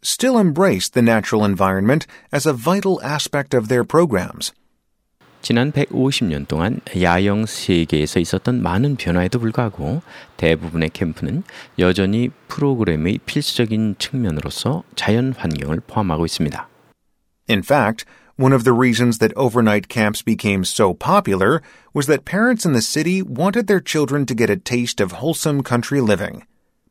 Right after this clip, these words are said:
Speaker 2: 사실 일 박 캠프가 매우 인기 있게 된 이유들 중 하나는 도시 부모들이 자기 아이들이 건강한 시골 생활을 맛보기를 원했기 때문입니다.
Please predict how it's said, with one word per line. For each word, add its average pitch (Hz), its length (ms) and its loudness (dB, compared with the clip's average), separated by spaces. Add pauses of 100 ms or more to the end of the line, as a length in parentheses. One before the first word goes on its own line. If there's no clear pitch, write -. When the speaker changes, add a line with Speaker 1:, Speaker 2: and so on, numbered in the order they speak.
(600)
Speaker 2:
사실 127 480 0
일 95 260 2
박 98 200 -2
캠프가 92 480 -4
매우 95 340 0
인기 110 460 -2
있게 - 320 -4
된 82 260 -2
이유들 98 460 0
중 117 160 -2
하나는 123 560 -4 (400)
도시 92 580 0
부모들이 82 580 -4 (380)
자기 92 400 -2
아이들이 107 580 -2
건강한 78 640 -4
시골 - 440 -2
생활을 87 320 -2
맛보기를 85 640 -4
원했기 101 340 -4
때문입니다. 85 720 -2